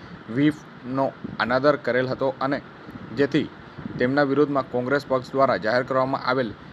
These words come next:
આદેશનો અનાદર બદલ સભ્યપદ પરથી સસ્પેન્ડ તથા શિસ્ત ભંગ અંગે આગળની કાર્યવાહી શા માટે નહીં કરવી તેનો ખુલાસો આપવા માટે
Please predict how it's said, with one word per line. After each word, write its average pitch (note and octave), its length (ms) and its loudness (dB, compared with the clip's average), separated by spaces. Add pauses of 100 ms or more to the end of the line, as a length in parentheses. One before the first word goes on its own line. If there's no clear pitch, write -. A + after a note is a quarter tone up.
(160)
આદેશનો C3+ 840 2 (220)
અનાદર B2+ 360 0
બદલ B2 320 2
સભ્યપદ C3 480 -2
પરથી C3+ 240 -2
સસ્પેન્ડ B2 400 -2
તથા B2+ 240 -2
શિસ્ત C3+ 300 -4
ભંગ C3 260 2
અંગે C3+ 300 -2
આગળની C3+ 380 0
કાર્યવાહી C3 440 2
શા C3 140 2
માટે C3+ 260 0
નહીં B2+ 260 -4
કરવી C3 320 0 (400)
તેનો C#3 240 2
ખુલાસો C3 380 0
આપવા B2+ 260 0
માટે C3 220 0